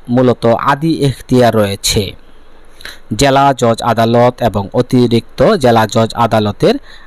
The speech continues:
আদি এখতিয়ার নেই। আর dear viewers, আমরা এখন আলোচনা করব দেওয়ানি আদালতের আর্থিক এখতিয়ার সম্পর্কে।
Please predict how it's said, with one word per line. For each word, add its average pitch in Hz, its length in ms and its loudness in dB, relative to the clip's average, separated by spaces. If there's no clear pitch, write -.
আদি 139 440 -2
এখতিয়ার 113 520 -2
নেই। 98 320 -10
আর 117 260 0
dear 117 260 2
viewers, 139 460 2
আমরা 143 300 2
এখন 139 280 0
আলোচনা 113 480 0
করব 113 440 0
দেওয়ানি 160 440 2
আদালতের 113 680 0
আর্থিক 143 560 -2
এখতিয়ার 113 600 0
সম্পর্কে। 101 540 -6